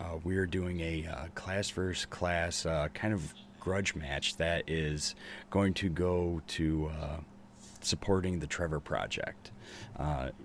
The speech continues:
and what they do in all the communities. So it's gonna be a, uh, shorter kind of mini stream. Uh, it's gonna take place on July, uh,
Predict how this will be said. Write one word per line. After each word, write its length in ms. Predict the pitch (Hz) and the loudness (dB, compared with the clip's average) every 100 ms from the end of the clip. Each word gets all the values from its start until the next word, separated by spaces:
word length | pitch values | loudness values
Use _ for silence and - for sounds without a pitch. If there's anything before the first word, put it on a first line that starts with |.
| - - - - | -18 -20 -20 -2
and 180 | 87 82 | 0 2
what 140 | 80 | 2
they 120 | 85 | 2
do 240 | 78 80 78 | 2 2 4
in 80 | 73 | 2
all 100 | 76 | 0
the 60 | |
communities. 540 | 73 - 80 73 73 71 | 0 0 0 2 0 0
So 320 | 78 71 71 - - - - - | 0 -2 -4 -8 -16 -16 -18 -6
it's 200 | - - | -2 2
gonna 180 | 110 107 | 4 6
be 500 | 113 107 95 90 87 | 6 6 6 6 4
a, 80 | 85 | 2
uh, 160 | 85 | 2
shorter 460 | 85 - 98 92 82 | 2 4 4 4 0
kind 240 | 90 87 | 0 0
of 100 | 82 | 2
mini 320 | 85 87 82 | 2 2 2
stream. 480 | 80 - 76 76 82 - | 2 2 0 0 -2 -4
Uh, 220 | 80 76 | -2 -2
it's 140 | 73 | -4
gonna 240 | - 80 80 | -2 -2 -2
take 300 | - 85 - | -2 -4 -2
place 360 | 85 82 82 | 0 0 0
on 240 | 80 78 76 | 0 0 0
July, 600 | 76 76 80 82 82 78 - - - - | -2 0 0 0 -2 -4 -12 -16 -16 -4
uh, 380 | 76 76 76 76 | 0 2 4 2